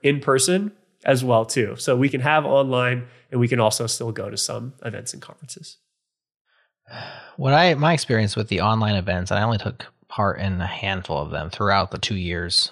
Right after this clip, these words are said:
Speaker 2: uh, you know, starting that lockdown, was you get big numbers, you get big signups, you might even get big numbers in the actual room. But the level of attention and engagement, even for myself personally, I'm in the room, I signed up, I'm there.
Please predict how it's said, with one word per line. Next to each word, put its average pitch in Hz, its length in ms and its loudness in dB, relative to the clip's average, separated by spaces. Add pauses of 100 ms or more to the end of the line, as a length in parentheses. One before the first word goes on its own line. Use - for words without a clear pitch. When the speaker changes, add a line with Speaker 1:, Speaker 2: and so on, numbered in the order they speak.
Speaker 2:
uh, - 200 -10 (120)
you 92 60 -12
know, 87 80 -8
starting 95 280 -4
that - 120 -6
lockdown, 87 720 -2 (220)
was 95 560 -2
you 110 60 -2
get 156 200 2
big 110 180 -2
numbers, 95 680 -2
you 98 60 -12
get 85 140 -8
big 92 180 -4
signups, 90 960 -2
you 104 60 -4
might 107 140 2
even 98 140 0
get 90 280 -2
big 95 320 -6 (140)
numbers 90 680 -6
in 95 140 -4
the 90 140 -4
actual 82 480 -4
room. 92 460 -6 (960)
But 98 200 0
the 92 140 0
level 131 400 4
of 95 400 0
attention 92 480 -4
and 80 100 -2
engagement, 82 680 -6 (500)
even 135 380 4
for 117 140 2
myself 104 500 2
personally, 104 420 2
I'm 92 160 0
in 104 160 4
the 92 100 2
room, 92 440 0
I 92 100 -2
signed 92 400 0
up, 90 220 2
I'm 90 260 -4
there. 87 500 -2